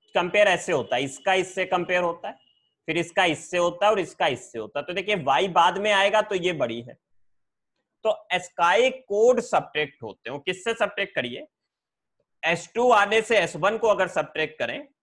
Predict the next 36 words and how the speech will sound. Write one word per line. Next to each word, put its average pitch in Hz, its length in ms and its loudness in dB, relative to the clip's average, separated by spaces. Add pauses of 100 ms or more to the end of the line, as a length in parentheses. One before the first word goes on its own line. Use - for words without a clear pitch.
(720)
अगर 143 220 -2
greater 170 380 0
than, 185 240 -2
क्योंकि 160 260 -4
वाई 139 240 -2
का 170 220 -2
स्काई 156 260 -2
कोड 160 220 -6
ज्यादा 139 280 -2
होगा 180 280 -2
एम 220 140 -10
से, - 240 -20
greater 131 380 -6
than 175 220 -6
zero 180 240 -2
आ 180 120 2
जाए 196 220 -2 (420)
तो 147 40 -2
इसका 151 280 0
मतलब 143 480 -2
सेकेंड 131 500 -8
बड़ी 160 180 -4
है, 180 180 -18 (640)
less 151 280 -2
than 196 200 0
zero 196 200 2
आ 190 120 4
जाए 180 220 0 (340)
तो 160 80 0 (1120)
आपका 120 600 -4 (140)
फर्स्ट 165 280 -4
बड़ी 170 220 -2
होगी, 170 220 -6
मतलब 131 260 -8
एस 117 200 -12
वन, 170 160 -14